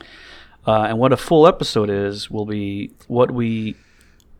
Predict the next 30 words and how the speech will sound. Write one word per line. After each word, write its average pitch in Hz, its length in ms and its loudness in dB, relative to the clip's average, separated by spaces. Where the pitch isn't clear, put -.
currently 147 440 4
release 113 340 0
to - 140 -6
the, 107 400 0
to - 100 -12
the 113 80 -4
free 156 300 0
feed 120 420 -2
plus 143 500 4
the 110 340 -4
bonus 120 540 4
content 104 580 -4
that 104 340 -2
is, 104 240 -6
uh, 101 120 -6
for 104 140 -8
patrons 117 480 -2
only. 104 300 0
So 113 160 -4
we're 113 80 0
basically 135 300 0
just 117 180 -2
gonna 113 160 -2
combine 113 520 0
those 107 220 2
into 104 160 -4
one 113 440 -2
full 156 460 6
long 135 300 6
episode, 98 680 -6